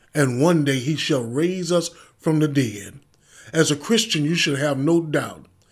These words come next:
that when you lay this body down, you shall rise again in the resurrection. But we oftentimes forget that Jesus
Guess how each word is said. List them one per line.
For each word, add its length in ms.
that 160
when 220
you 160
lay 320
this 220
body 360
down, 500
you 160
shall 340
rise 680
again 720
in 140
the 80
resurrection. 920
But 80
we 200
oftentimes 760
forget 400
that 180
Jesus 600